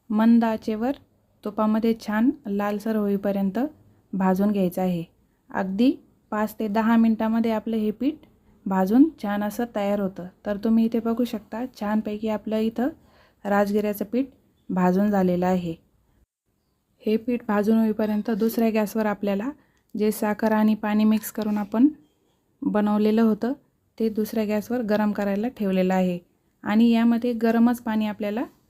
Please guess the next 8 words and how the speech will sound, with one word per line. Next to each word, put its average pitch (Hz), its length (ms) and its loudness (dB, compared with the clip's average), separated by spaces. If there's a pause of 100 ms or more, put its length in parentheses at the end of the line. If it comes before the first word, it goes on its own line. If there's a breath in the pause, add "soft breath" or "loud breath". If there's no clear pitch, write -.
(260)
टाकायचं 208 440 -2
आहे. 190 340 -2
आपला 214 400 -2 (580)
पीठ 220 220 0
इथं 233 220 0 (140)
छान 214 240 0
भाजलेलं 196 460 0
आहे, 202 220 -4